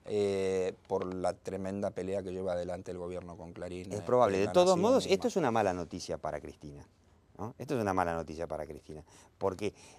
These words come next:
Speaker 2: eh, que los medios en general tengan,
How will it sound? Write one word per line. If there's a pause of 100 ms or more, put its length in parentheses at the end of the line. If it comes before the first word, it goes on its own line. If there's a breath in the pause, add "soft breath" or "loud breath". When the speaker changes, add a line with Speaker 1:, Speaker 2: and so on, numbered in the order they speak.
Speaker 2:
eh,
que
los
medios
en
general
tengan,